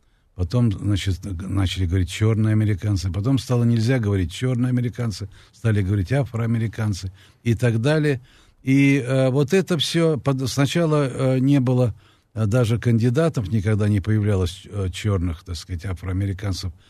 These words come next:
на политические самые высокие должности. Потом появился президент Обама, который, хотя он наполовину, как мы знаем,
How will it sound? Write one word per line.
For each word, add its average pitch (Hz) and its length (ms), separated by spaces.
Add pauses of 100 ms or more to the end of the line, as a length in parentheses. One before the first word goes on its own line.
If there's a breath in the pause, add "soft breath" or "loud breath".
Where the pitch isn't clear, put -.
(200)
на 101 120
политические 107 640
самые 101 320
высокие 95 420
должности. 90 460 (220 soft breath)
Потом 120 320
появился 127 480
президент 117 640
Обама, 127 480 (340 soft breath)
который, 127 640 (320 soft breath)
хотя 117 500 (160)
он 113 180
наполовину, 127 600
как 104 220
мы 104 120
знаем, 87 400